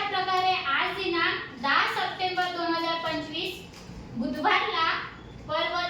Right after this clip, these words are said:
तेरा ऑब्लिक एक मधील अकराव्या आठवड्याच्या ड्रॉ मध्ये एकूण पंचेचाळीस ग्राहक विजेते झालेले असून आज झालेल्या सर्व विजेत्यांना खूप खूप शुभेच्छा.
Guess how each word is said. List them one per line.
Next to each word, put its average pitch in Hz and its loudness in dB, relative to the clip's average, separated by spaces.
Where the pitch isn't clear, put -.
तेरा 320 2
ऑब्लिक 381 -4
एक 381 -2
मधील 330 -4
अकराव्या 349 2
आठवड्याच्या 359 2
ड्रॉ 320 0
मध्ये 302 -2
एकूण 320 0
पंचेचाळीस 349 2
ग्राहक 370 2
विजेते 339 -4
झालेले 302 2
असून 339 0
आज 302 4
झालेल्या 359 2
सर्व 349 -2
विजेत्यांना 330 -2
खूप 330 -8
खूप 330 -4
शुभेच्छा. 302 0